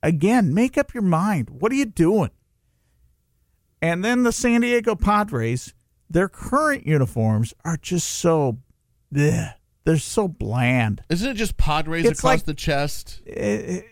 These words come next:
Speaker 2: in,
Speaker 1: it,
Speaker 2: like, a boring font?
Speaker 1: It's a boring font. It's like eating tapioca pudding.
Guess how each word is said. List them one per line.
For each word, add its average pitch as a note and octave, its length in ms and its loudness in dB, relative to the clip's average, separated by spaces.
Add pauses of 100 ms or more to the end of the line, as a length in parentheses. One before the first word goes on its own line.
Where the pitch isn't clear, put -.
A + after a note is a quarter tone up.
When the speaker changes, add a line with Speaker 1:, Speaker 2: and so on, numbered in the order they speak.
Speaker 2:
in, C#3+ 120 0
Speaker 1:
it, D3 40 0
Speaker 2:
like, C#3+ 140 -2
a C#3+ 80 0
boring C#3 480 0
font? B2+ 640 -4 (420)
Speaker 1:
It's E3+ 180 2
a C3+ 80 -2
boring F#3 580 2
font. E3+ 360 -2
It's B3 320 -4
like B3+ 200 -4
eating A3 260 2
tapioca C3+ 720 0
pudding. G#2+ 460 -2